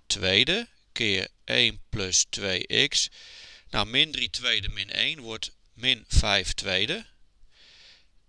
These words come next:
En de afgeleide van twee x was twee. Dus hier komt te staan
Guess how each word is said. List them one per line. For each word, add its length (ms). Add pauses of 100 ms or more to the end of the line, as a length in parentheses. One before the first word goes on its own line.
En 140
de 60
afgeleide 520
van 180
twee 340
x 100
was 160
twee. 320
Dus 140
hier 160
komt 260
te 80
staan 380